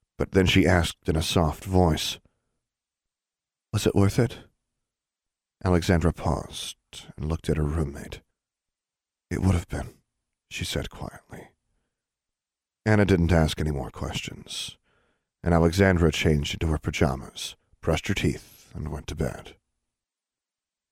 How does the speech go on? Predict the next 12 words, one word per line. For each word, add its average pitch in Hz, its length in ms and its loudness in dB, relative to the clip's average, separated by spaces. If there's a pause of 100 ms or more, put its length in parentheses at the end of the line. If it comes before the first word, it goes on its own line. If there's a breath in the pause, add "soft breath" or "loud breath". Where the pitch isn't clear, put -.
(100)
Friday 139 320 6
morning 82 460 2
was 80 140 -4
cold 85 380 4
and 78 180 -6
damp. 65 440 0 (720)
It 98 80 -6
was 110 140 4
the - 80 0
beginning 117 340 6
of 104 100 4
October, 95 640 2